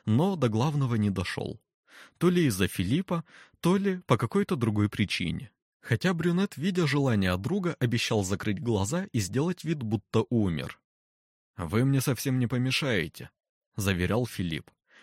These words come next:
В ответ Геральт лишь сопел, рот был занят. «Я привычный, не обижусь. Третьим не попрошусь». «Отстань, а!» На миг оторвавшись от моей груди,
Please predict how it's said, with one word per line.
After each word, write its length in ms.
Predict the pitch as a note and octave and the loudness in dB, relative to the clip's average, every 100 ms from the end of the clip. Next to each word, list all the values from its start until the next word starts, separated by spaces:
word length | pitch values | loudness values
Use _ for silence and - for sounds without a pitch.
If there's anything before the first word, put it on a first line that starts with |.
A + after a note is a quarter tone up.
| - | -6
В 100 | F#2 | 0
ответ 320 | G2 C3+ G3+ | 0 2 -2
Геральт 480 | C3+ C#3+ F#3 F3 - | 0 -2 0 -2 -2
лишь 300 | G#2 G#2 - | 0 0 -2
сопел, 540 | - G#2 G#2+ E2 D2+ _ - | -4 -2 0 0 -2 _ -4
рот 240 | G2+ G#2 | 0 2
был 180 | G2+ A2+ | 2 0
занят. 500 | A2 G#2 E2 D#2+ - _ _ _ _ _ - - - | 2 2 0 -4 -12 _ _ _ _ _ -20 -14 0
«Я 260 | F#2 B2 | 4 4
привычный, 580 | C#3 D#3+ E3+ - G2 E2 | 4 0 0 0 0 0
не 160 | E2+ G#2 | 2 4
обижусь. 600 | B2 A#2+ F#2+ - - - _ _ _ | 4 2 0 -2 -10 -16 _ _ _
Третьим 460 | - - C#3+ C#3+ C3 | -2 0 2 0 0
не 80 | B2 | 2
попрошусь». 680 | A#2+ - A2 - D2 - - _ _ _ _ _ _ _ | 0 0 -2 -2 -6 -8 -16 _ _ _ _ _ _ _
«Отстань, 600 | G2 - - - E2+ E2 | -2 0 0 0 0 2
а!» 220 | F2 C3 C#3 _ _ _ _ _ - | 2 2 0 _ _ _ _ _ -4
На 120 | F#2+ | 0
миг 240 | F#2+ D#3+ E3+ | 2 2 0
оторвавшись 600 | C3+ B2 A#2 D3 - C#3+ | -2 0 0 0 -2 -6
от 140 | B2 | -4
моей 200 | G#2 F#2 | 0 2
груди, 440 | F#2 G#2 A2 D3+ | 2 0 0 0